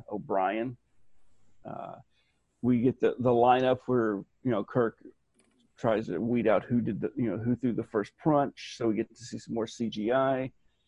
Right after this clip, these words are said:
or, uh, gumping technology in, in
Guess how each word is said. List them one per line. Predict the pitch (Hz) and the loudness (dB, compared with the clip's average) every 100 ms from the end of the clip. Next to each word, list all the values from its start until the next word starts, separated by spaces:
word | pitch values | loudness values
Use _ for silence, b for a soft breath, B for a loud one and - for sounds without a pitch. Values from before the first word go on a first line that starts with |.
| _ _ - | _ _ -6
or, | 113 95 95 98 | -2 -2 -2 -2
uh, | 92 87 | -2 -2
gumping | 123 127 127 123 131 131 - _ _ | -4 -2 -2 -2 -2 -4 -8 _ _
technology | 123 120 117 120 120 123 | -4 -2 -2 -2 -2 -2
in, | 123 123 117 110 | -2 -4 -8 -10
in | 110 | -12